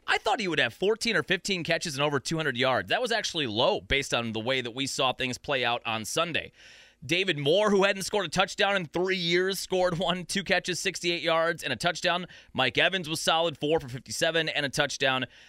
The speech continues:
They just couldn't get a stop at any point. And it didn't even matter what the down and distance was. It could have been any down and distance.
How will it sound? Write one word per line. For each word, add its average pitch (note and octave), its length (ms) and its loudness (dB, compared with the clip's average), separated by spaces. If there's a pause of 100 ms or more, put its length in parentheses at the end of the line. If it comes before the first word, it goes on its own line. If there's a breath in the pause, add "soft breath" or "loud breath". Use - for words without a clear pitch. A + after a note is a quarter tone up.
(240 loud breath)
They C4 120 2
just D4+ 220 -2
couldn't A#3 300 -2
get E3 320 0 (240)
a E3+ 80 2
stop A#2 460 -2
at D#3 100 2
any F#3 160 0
point. A3+ 440 -2
And E3 180 2
it G#3 100 0
didn't D4 160 -2
even C4 160 -2
matter A#3 180 4
what A3 160 2
the G#3 60 -8
down G3 180 0
and F#3 100 -2
distance D3+ 300 -4
was. F2 240 -8
It F3+ 140 0
could G3+ 220 2
have D3 120 0
been C3+ 180 4 (120)
any G#3 260 0
down A3+ 300 0
and A3 100 -2
distance. D3+ 480 -2